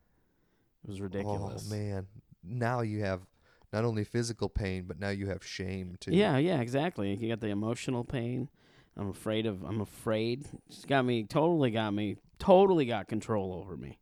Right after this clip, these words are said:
Speaker 2: Oh, yeah.
Speaker 1: Totally
Speaker 2: A hundred percent.
Speaker 1: made me her bitch
Speaker 2: Does
Speaker 1: in
Speaker 2: not
Speaker 1: that
Speaker 2: take much
Speaker 1: situation.
Speaker 2: when you realize that you got those little fellas out and hanging. Does not take much to realize that, uh, you're a sitting target
Speaker 1: No,
Speaker 2: at
Speaker 1: absolutely
Speaker 2: all
Speaker 1: not.
Speaker 2: times.
Speaker 1: And that's the thing, too, like,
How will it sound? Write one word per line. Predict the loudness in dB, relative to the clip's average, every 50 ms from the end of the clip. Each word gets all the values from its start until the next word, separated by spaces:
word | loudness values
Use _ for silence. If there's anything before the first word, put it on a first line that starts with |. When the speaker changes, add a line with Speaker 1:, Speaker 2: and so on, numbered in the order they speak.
| _ -4
Speaker 2:
Oh, | -4 -4 -4 -6 -16 -20 -20 -18
yeah. | -14 -10 -6 -2 2
Speaker 1:
Totally | 4 6 6 6 6 4 2 0 -2 -6 -16 -20 _ _ -8
Speaker 2:
A | -6 -4
hundred | -2 0 2 4 4 4 4 4
percent. | 4 4
Speaker 1:
made | 4 4 2 0 0
me | -4 -8 _ _ -10
her | -6 -4 -2 -2
bitch | -2 -4 -6 -8 -8 -12 -14 -14 -16 -16 -20 _ _ _ _ _ _ _ -4
Speaker 2:
Does | -2 -2 -2 -2
Speaker 1:
in | -2
Speaker 2:
not | -2 -2 -2
Speaker 1:
that | -2 -4
Speaker 2:
take | -2 -2 -2 -2 -2
much | -2 -2 0 -2 -4 -6 -8
Speaker 1:
situation. | -8 -6
Speaker 2:
when | -6 -4 -4
you | -2 -2
realize | 0 0 0 2 2 2 0 0 0 -2 -2
that | -4 -4
you | -2
got | -2 -2 -2 0
those | 0 -2 -2 0
little | 0 0 0
fellas | 0 0 0 2 2 0 0 -2 -4 -2
out | 0 0 0
and | 0 -2
hanging. | -4 -4 -2 -4 -4 -4 -4 -6 -8 -10 -14 -18 -20 -20 _ -20 -20 -20 _ -20 -20 -20 -20 -20 _ _
Does | -6 -4 -4 -4
not | -4 -4 -2 -2 -2 -2 -2
take | -2 -2 -2 -2
much | 0 0 -2 -2 -2 -4
to | -6
realize | -2 0 0 0 0 0 0 -2 -2 -4 -4 -4
that, | -6 -6 -6 -6 -6 -4
uh, | -4 -2 -2 -4 -6 -6 -10 _ _ _ _ _ _ _ _ _ _ _ _ _ _ _ _ _ _ _ -12
you're | -10 -8
a | -6
sitting | -4 -4 -4 -6 -6
target | -4 -2 0 0 0 -2 -4 -8 -10 _ _ _ _ 2
Speaker 1:
No, | 4 6 6
Speaker 2:
at | 6 6
Speaker 1:
absolutely | 4 4 2 2 2 2
Speaker 2:
all | 2 2 0
Speaker 1:
not. | 0 -2
Speaker 2:
times. | -4 -6 -8 -8 -12 -14 -14 -14 -10 -4
Speaker 1:
And | -2
that's | -2 0 0
the | -2 -4
thing, | -2 0 0 0 0
too, | 0 -2 -4 -2
like, | 0 0 0 0 -2